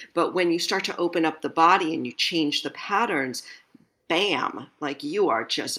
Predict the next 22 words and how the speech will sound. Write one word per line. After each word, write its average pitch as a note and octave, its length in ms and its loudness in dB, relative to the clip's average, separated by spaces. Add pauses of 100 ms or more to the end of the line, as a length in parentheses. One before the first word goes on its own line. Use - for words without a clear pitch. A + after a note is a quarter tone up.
(100)
on C3 220 2
fire. - 600 -2 (320)
And E3 160 0
so F#3 120 -2
what D#3+ 100 2
I D3+ 80 4
ask D#3+ 360 4
people C#3 600 -4
is, C#3 420 -2
"Do - 140 -10
you F3 80 -6
wanna F#3 160 -2
be E3+ 120 0
a C#3 40 0
garden D3 440 0
hose A#3 460 -2
or C#3+ 140 -2
a D3 60 -4
fire G3 360 -2
hose - 580 -8
in C3+ 180 -4
life?" - 400 -6